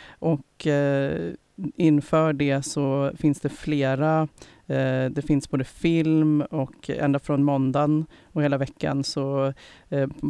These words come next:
på måndagen börjar de med, eh, Under huden, eh, Hanna, Hanna Wallenstein. Det är en online-händelse arrangerad av Afrosvenskarnas Forum för rättvisa. Eh, en digital föreläsning, Under huden,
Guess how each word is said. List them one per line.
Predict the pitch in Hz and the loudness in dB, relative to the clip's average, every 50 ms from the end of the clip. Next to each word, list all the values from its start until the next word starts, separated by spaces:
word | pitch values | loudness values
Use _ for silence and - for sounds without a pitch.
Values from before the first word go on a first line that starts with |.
| 147 143 | -2 0
på | 151 | 2
måndagen | 147 147 143 139 135 135 127 139 139 139 139 143 143 143 | 2 4 4 4 2 2 2 2 2 4 4 2 2 2
börjar | 151 147 139 139 135 135 | 2 2 2 4 2 2
de | 135 131 131 131 | 2 2 2 0
med, | 131 131 131 131 131 127 131 | 0 0 -2 -2 -4 -2 -2
eh, | 135 131 131 - | -2 -2 -2 -2
Under | 156 143 139 131 127 135 | 0 0 0 0 0 -2
huden, | 131 123 147 143 131 135 127 139 147 175 226 - - - - - - _ _ | -2 -2 -2 -2 -2 -2 -2 0 0 -2 -2 -4 -10 -20 -20 -20 -20 _ _
eh, | - 135 135 131 131 127 127 131 131 131 131 - - - - | -4 -2 -2 -2 -2 -2 -2 -2 -2 -4 -4 -6 -8 -10 -4
Hanna, | 143 160 143 139 139 - 165 147 | -2 0 0 0 -2 -2 -4 -2
Hanna | 147 143 135 131 | 0 0 0 0
Wallenstein. | 127 135 135 131 135 131 135 - - - 139 139 160 185 214 - _ _ _ _ _ _ _ _ - _ _ _ - | 0 0 0 0 0 -2 -4 -4 -4 -4 -2 -2 -2 -2 -4 -6 _ _ _ _ _ _ _ _ -20 _ _ _ -14
Det | - - 170 170 160 | -6 -4 -2 -2 -2
är | - 170 151 151 160 | -2 -2 -4 -4 -2
en | 175 160 143 143 143 | 0 0 2 2 2
online-händelse | - 156 151 147 147 143 147 143 143 139 139 139 139 135 - - 143 143 151 143 139 135 143 143 - - 160 156 170 180 | 4 4 4 6 6 4 4 2 2 2 2 2 0 -2 -4 -4 -4 -2 0 0 0 0 -2 -4 -4 -2 -2 -2 -2 -2
arrangerad | - 165 151 147 143 - 156 143 139 143 131 | -2 -2 -2 -2 0 0 -2 0 0 0 0
av | 139 143 143 139 - | 0 -2 -2 -2 -4
Afrosvenskarnas | 151 135 - - 147 135 - 143 139 - - - 160 151 - | -6 -6 -4 -4 -4 -2 0 -2 -2 -2 -4 -6 -6 -4 -4
Forum | - 147 143 | -4 -4 -2
för | 143 - | -2 -2
rättvisa. | 147 147 156 - - 147 - - - - 151 185 214 - - - - - - - - - _ | -4 -4 -6 -6 -8 -8 -8 -6 -4 -4 -4 -4 -4 -10 -16 -20 -20 -20 -20 -20 -20 -8 _
Eh, | - 139 143 139 139 139 - | 0 0 2 2 0 -2 0
en | 151 143 143 | 0 0 2
digital | 143 139 147 - - 139 139 139 139 139 139 143 - - - | 2 0 -2 -2 -2 -2 -2 -2 -2 -4 -6 -6 -8 -10 -14
föreläsning, | - - - 151 139 139 139 139 - - 131 - - 151 156 165 - 170 | -10 -4 -2 0 0 0 -2 -4 -6 -6 -4 -2 0 0 0 0 0 0
Under | 156 143 143 143 139 | 0 0 0 0 -2
huden, | 139 147 143 139 135 143 160 208 | -2 -2 -4 -2 -2 -4 -4 -4